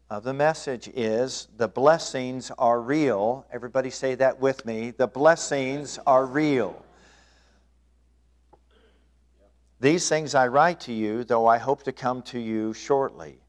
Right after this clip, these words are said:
But if I am delayed, I write so that you may know how you ought to conduct yourself in the house of God, which is the church of the living God, the pillar and the ground of truth.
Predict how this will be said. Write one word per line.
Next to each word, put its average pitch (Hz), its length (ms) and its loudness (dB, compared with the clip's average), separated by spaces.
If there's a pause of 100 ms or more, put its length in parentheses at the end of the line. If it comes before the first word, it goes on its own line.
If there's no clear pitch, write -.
(500)
But 113 140 2
if 147 160 4
I 165 140 6
am 165 180 -2
delayed, 127 500 2
I 117 140 2
write 135 500 2
so 113 220 -4
that 113 220 -6
you 127 160 -6
may 117 240 -4
know 123 480 2
how 117 180 -2
you 113 280 -6
ought 110 300 0
to 113 120 -12
conduct 123 480 -4
yourself 107 500 -4
in 113 80 -8
the 110 80 -4
house 98 320 -4
of 101 140 -10
God, 104 340 0 (360)
which 117 200 -6
is 139 200 0
the 135 80 -8
church 135 340 -4
of 135 120 -2
the 139 120 2
living 147 560 -2
God, 95 480 -4
the 110 80 0
pillar 156 680 4
and 131 320 -6
the 123 80 0
ground 113 400 -4
of 110 120 -2
truth. 104 420 -6